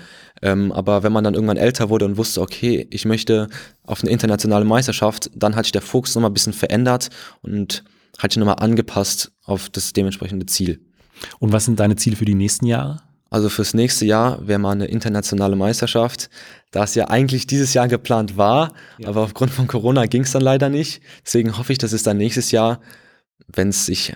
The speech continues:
Speaker 1: beruhigt mit Corona, endlich mal, ähm, fällig ist, weil ich glaub, das ist das größte Ziel, was man so anstreben kann als junger Athlet, einfach mal im Nationaltrikot vor einem großen Publikum zu stehen, und das ist auf jeden Fall mein Ziel für nächstes Jahr.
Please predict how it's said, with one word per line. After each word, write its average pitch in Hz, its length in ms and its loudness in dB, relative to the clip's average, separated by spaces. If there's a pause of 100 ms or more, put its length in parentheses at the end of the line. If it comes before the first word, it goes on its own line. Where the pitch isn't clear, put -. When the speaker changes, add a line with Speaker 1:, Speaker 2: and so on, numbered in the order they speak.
(100)
Speaker 1:
beruhigt 104 380 0
mit 110 140 -4
Corona, 107 320 0
endlich 101 340 -4
mal, 95 300 -4 (920)
ähm, 92 520 0 (140)
fällig 117 360 0
ist, - 280 -2
weil 95 400 2
ich - 100 -8
glaub, 90 140 -2
das 92 160 -4
ist - 320 -6
das - 320 -4 (400)
größte 110 380 0
Ziel, 120 280 0
was 107 160 -2
man 107 120 0
so 101 100 0
anstreben 117 440 0
kann 120 200 -2
als 107 180 -2
junger 117 220 2
Athlet, 117 460 0 (180)
einfach 107 200 -2
mal 107 120 2
im 107 60 2
Nationaltrikot 120 920 0 (300)
vor 110 420 2
einem 113 160 -2
großen 117 300 -2
Publikum 127 400 0
zu 120 100 0
stehen, 117 380 2
und 101 100 -2
das 98 140 -2
ist - 80 -4
auf 90 140 -2
jeden 101 120 0
Fall 101 240 2
mein 92 160 -2
Ziel 98 220 -4
für 92 160 -4
nächstes 90 320 -4
Jahr. 82 180 -4